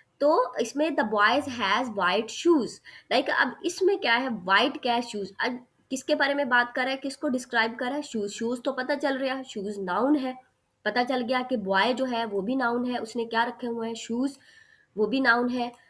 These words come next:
अब कि-, कौन से shoes रखे हुए हैं? White shoes रखे हुए हैं। तो जो information noun या pronoun के बारे में word दे रहा हो, वो वर्ड क्या होता है? वो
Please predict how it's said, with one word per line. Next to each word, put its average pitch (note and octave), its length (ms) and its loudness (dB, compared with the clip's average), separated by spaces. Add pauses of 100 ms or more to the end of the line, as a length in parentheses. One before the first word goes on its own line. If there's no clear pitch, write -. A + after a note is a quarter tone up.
(180)
अब C#4 320 2 (800)
कि-, C4+ 120 -20
कौन C4+ 220 4
से F4 120 0
shoes D4+ 240 -2
रखे D4 220 -4
हुए E4+ 160 -2
हैं? F4+ 60 -4
White G#3 540 2
shoes E3 340 -10
रखे - 240 -10
हुए D#3 120 -10
हैं। F3 80 -16 (340)
तो D#4+ 60 2
जो C4+ 360 0
information A#3+ 840 0
noun A#3 580 0
या A#3 120 0
pronoun C4+ 540 0
के B3+ 100 -2
बारे G3 260 -2
में G#3 300 -6
word G3+ 300 0
दे F#3 140 0
रहा G3 120 0
हो, G#3+ 80 -2
वो A3+ 120 -2
वर्ड A3 320 0
क्या A#3+ 100 -2
होता F#3 280 -6
है? A#3 120 -8
वो A#3+ 160 -8